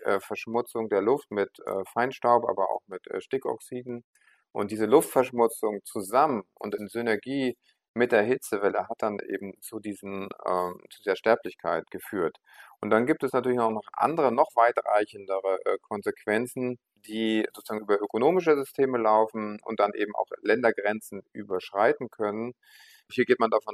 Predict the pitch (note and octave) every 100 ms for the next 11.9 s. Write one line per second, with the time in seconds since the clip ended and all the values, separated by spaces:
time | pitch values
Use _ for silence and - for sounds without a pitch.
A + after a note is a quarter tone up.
0 | - F#2+ G#2+ - G#2 - - G2 C#2+ F2+
1 | G#2+ - G#2 G2+ G2 F#2+ F#2+ G2+ G2 F#2
2 | B2 - A#2 G#2 G2+ G#2+ G2 - G2+ A2
3 | G2+ G2+ F#2+ - - - - G2+ G2 F#2+
4 | - G2 G2 - - G2 A#2 - - -
5 | C2+ G2+ G2+ G2 - G2 F#2+ F#2+ - G2+
6 | - F#2+ - A#2 C3+ - - B2+ A2 -
7 | A#2 A#2+ A2+ A#2 A2 _ - - - _
8 | G2 - G#2 - G2 - F2 - G2 G2
9 | G2 F#2 G2+ F2+ - C#3 C#3+ - _ -
10 | - A2+ F#2+ D#2+ F2+ A#2+ A2+ - - G#2
11 | G#2 - A2+ A2+ G#2+ G#2+ G2+ G#2+ A2